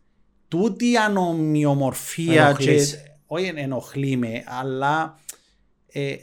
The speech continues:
Speaker 1: εν και ενοχλεί με προσωπικά, ξέρεις, εν και έχω, εν, πάντα το κίνητρο δεν πρέπει να είναι το τι ζεις εσύ. Ε, εν το πώς αντιμετωπίζεις έναν κόσμο. Ένας τόσο πλανήτης λειτουργεί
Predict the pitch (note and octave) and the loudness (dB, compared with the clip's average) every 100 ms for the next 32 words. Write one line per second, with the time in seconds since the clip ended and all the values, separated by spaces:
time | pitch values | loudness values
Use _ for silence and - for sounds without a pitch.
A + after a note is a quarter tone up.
0 | - _ - G3 G3+ B3+ A#3+ A3 F#3+ D#3 | -18 _ -8 -6 -2 -2 -2 0 0 0
1 | B2+ B2 A#2 A2 A2+ E3+ D3+ F3 G#3+ F3+ | 0 -2 -2 -2 -4 -6 -6 -4 -4 -2
2 | F3 E3 E3 F#3+ - - - _ _ _ | -4 -4 -6 -14 -14 -18 -20 _ _ _
3 | - - - _ - D#3+ F3+ G3+ G3 D3 | -20 -20 -20 _ -6 -2 0 2 0 0
4 | F3 F#3+ F#3+ F#3 F#3+ G#3 G3+ E3 C#3 C3+ | -2 0 0 0 0 0 0 0 2 0
5 | B2+ B2 G#2+ A#2+ A#2 A2 - G2+ _ - | 0 -4 -2 -2 -2 -4 -6 -12 _ -14
6 | D#3 - D#3+ E3+ F3+ D#3+ G#3 - - - | -12 -10 -10 -6 -6 -4 -4 -4 -6 -12
7 | _ _ - - E3 F3+ E3+ E3 D3 F3 | _ _ -12 -8 -4 -2 -2 2 2 0
8 | G#3 A#3 G#3 - E3+ F#3+ F#3 F#3 D3 D3+ | -2 -4 -6 -4 -4 -2 0 0 0 -2
9 | F3 - _ - G3 G3+ F#3+ D3 C3 D3+ | -4 -4 _ -8 -6 -4 0 2 2 0
10 | F#3+ G3 G#3 G#3 E3+ C#3+ E3+ G3+ A#3 | -2 -4 -8 -6 -6 -6 -6 -8 -8